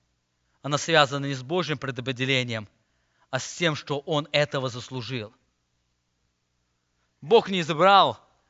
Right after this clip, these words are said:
народ Исава для наказания.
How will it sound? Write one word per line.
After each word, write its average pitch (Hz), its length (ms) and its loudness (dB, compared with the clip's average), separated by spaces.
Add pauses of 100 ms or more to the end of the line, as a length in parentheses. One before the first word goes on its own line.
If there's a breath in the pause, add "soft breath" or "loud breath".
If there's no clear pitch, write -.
(160)
народ 151 320 0
Исава 135 600 4 (760)
для 135 180 2
наказания. 131 680 -2